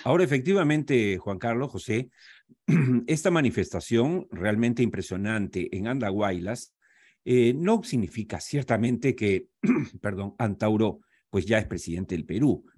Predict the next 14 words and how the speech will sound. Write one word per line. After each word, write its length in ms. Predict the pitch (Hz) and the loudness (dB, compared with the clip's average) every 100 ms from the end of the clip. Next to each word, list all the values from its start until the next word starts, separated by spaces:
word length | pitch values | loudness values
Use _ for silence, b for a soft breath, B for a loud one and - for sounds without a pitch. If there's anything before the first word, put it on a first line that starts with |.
| _ | _
pero, 380 | 135 127 123 104 | 2 4 -2 -8
sin, 460 | - 147 135 127 | -4 0 0 -2
pero 260 | - 120 143 | -2 0 4
es 280 | 180 180 - | 2 0 -12
sintomático 800 | - - 120 117 131 165 165 117 | -12 -6 -4 -4 -2 -4 -4 -8
respecto 460 | 110 101 - 151 151 | -8 -8 -4 -4 0
a 40 | |
lo 120 | 120 98 | 0 0
que 140 | 95 | -6
puede 240 | 147 147 | -4 -4
representar 600 | 131 123 98 98 90 139 | -2 -6 -6 -8 -2 -2
su 140 | 139 139 | -2 -6
candidatura 640 | 104 101 92 82 135 127 | -6 -4 -6 -2 -2 0
potencial 720 | 104 98 101 - 135 131 151 | -2 -4 -6 -4 -2 0 -2